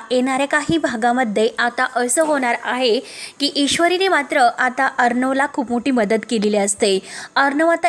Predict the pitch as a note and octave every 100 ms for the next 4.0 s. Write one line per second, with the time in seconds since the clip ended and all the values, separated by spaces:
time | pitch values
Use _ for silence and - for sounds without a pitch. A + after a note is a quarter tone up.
0 | - B3 C#4 C4 B3 D4 B3+ A#3 B3 C#4
1 | C4+ C#4 B3+ A3 A#3 A#3+ A#3 B3+ B3 C4
2 | B3+ A#3+ C4+ - G#3+ A#3+ A#3+ A3 C4 B3
3 | A#3 A3 D#4 - - - - C4 C#4+